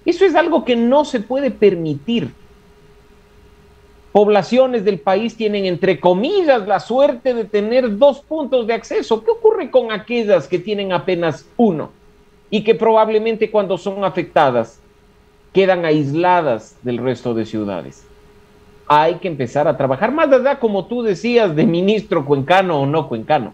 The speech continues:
hay que empezar a trabajar como gobierno en solucionar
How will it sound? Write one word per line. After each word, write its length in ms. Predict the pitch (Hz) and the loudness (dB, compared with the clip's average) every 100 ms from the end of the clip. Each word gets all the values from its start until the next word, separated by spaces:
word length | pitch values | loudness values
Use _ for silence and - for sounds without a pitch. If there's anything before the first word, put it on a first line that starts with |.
| _ | _
hay 280 | 180 214 | 0 0
que 100 | - | -2
empezar 380 | 208 160 151 269 | -4 -4 -4 -2
a 100 | 269 | -2
trabajar 440 | - 139 131 190 185 | 0 -2 0 -2 0
como 320 | 208 196 185 | 0 0 2
gobierno 760 | 180 175 180 190 175 151 127 - _ _ _ _ _ _ _ | 2 2 2 2 2 -2 -10 -12 _ _ _ _ _ _ _
en 120 | 131 | -4
solucionar 960 | 135 - 127 127 123 139 135 165 175 | -4 -2 0 0 -4 -4 0 2 0